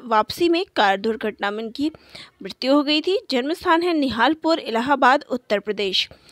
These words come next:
माता पिता का नाम इनके श्रीमती घिराज कुंवर एवं ठाकुर रामनाथ सिंह।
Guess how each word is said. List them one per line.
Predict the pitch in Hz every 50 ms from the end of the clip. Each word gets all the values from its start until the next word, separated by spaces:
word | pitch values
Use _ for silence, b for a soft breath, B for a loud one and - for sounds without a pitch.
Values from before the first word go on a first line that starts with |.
| B B B B B _
माता | 220 226 226 - 277
पिता | - - 349 359 330
का | 330 - 349 339
नाम | 320 320 330 330
इनके | 330 320 320 349 349
श्रीमती | - - 302 269 240 226 - 294 262
घिराज | 262 - 247 226 214 214 247 -
कुंवर | - - 320 302 320 359 415 523 - -
एवं | 269 233 240 233 233
ठाकुर | 226 - - 277 285 294 294 403 403 453 - - 330
रामनाथ | 269 247 240 254 226 233 247 247 240 262 311
सिंह। | - - - - 202 -